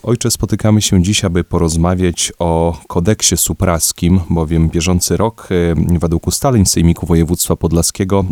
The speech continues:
został, e, określony rokiem, e, kodeksu supraskiego. Zanim może przejdziemy do tych inicjatyw, e, wydarzeń przygotowanych właśnie z tym, z tym rokiem, to chciałbym zapytać, czym w ogóle jest kodeks supraski? Co to takiego?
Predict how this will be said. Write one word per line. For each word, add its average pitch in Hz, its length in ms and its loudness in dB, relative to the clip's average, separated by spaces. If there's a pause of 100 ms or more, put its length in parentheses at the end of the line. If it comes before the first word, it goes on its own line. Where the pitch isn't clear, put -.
został, 87 540 0
e, 87 160 0
określony 110 760 0
rokiem, 92 500 0
e, 87 320 0
kodeksu 85 580 -2 (120)
supraskiego. 90 840 -2 (420)
Zanim 107 300 4
może 110 260 4
przejdziemy 107 420 2
do 104 120 2
tych - 320 -6
inicjatyw, 92 800 0
e, 76 380 2
wydarzeń 85 540 2
przygotowanych 82 720 0
właśnie 85 400 0
z - 100 -4
tym, 80 180 -2
z - 100 -4
tym 82 160 0
rokiem, 82 380 0
to 98 120 -4
chciałbym 98 380 0
zapytać, 110 480 -2 (280)
czym 135 160 4
w 117 60 2
ogóle 117 220 2
jest 113 320 0
kodeks - 560 -2
supraski? - 680 -4
Co - 160 -4
to 123 120 -2
takiego? - 440 -4